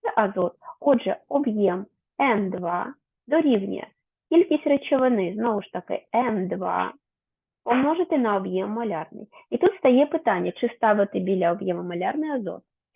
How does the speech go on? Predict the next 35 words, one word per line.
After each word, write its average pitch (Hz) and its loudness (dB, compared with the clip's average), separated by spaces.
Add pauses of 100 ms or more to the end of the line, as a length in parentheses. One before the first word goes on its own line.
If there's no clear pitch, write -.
(320)
Справа 320 2
в 320 -4
тому, 370 2
що 269 0
об'єм 233 -2
молярний, 254 -2
він 277 0
для 254 0
всіх 277 -4
газів 262 -4
за 220 -6
нормальних 208 -8
умов. 180 -8 (260)
А - 4
якщо 294 4
він 302 4
відноситься 269 -2
для 208 2
всіх, 226 0 (260)
то 254 -10
конкретно 240 0
для, 196 -2
е, 190 -2
для 196 -4
нашого 320 -4
газу 277 -4
ми 311 -4
не 349 -4
можемо 214 -6 (200)
писати, 294 -2
що 202 -6
це 214 2
виключно 240 -4
його 208 -4 (200)
величина. 208 -4